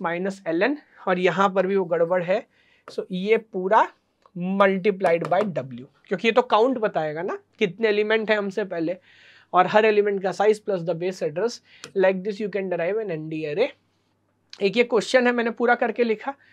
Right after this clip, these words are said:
देख लेते हैं। ये सेमेस्टर का ही क्वेश्चन, एक एग्जांपल मैंने उठाया। Suppose a multi-dimensional array Q declared as this। तो ये समझ आ रहा है सर क्लियर कट कि, अ, it's a three D array, और अगर हम एल वन यू वन के हिसाब से बात कर लें, so this is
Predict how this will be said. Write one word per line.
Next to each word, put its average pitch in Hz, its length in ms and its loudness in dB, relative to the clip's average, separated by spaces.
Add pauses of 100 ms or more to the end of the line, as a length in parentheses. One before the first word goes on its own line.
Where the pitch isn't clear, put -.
(360)
देख 240 160 12
लेते 185 260 0
हैं। 170 100 -6 (200)
ये 214 280 10 (220)
सेमेस्टर 226 360 2
का 254 80 4
ही 254 60 2
क्वेश्चन, 220 300 -2
एक 214 120 -2
एग्जांपल 180 600 -2
मैंने 220 180 -6
उठाया। 185 380 -2 (460)
Suppose 262 420 4
a 294 80 4
multi-dimensional 240 1000 2
array 220 240 2 (120)
Q 262 120 0 (420)
declared 202 540 2
as 190 160 -2 (140)
this। 147 120 -8 (680)
तो 226 60 -4
ये 226 240 -2
समझ 233 360 0
आ 208 120 10
रहा 202 100 4
है 202 60 0
सर 240 200 0
क्लियर 180 320 -8
कट 240 220 -10
कि, 262 220 -6 (440)
अ, 190 220 0
it's 208 140 0
a 233 60 0
three 277 320 2
D 294 120 2
array, 233 280 2 (380)
और 208 220 6
अगर 214 180 2
हम 226 220 0
एल 202 160 4
वन 233 160 2
यू 220 100 0
वन 214 160 -2
के 220 60 -2
हिसाब 202 200 2
से 220 140 -4
बात 175 220 0
कर 175 140 -2
लें, 196 220 -8 (420)
so 214 120 -2
this 196 260 -2
is 233 120 -4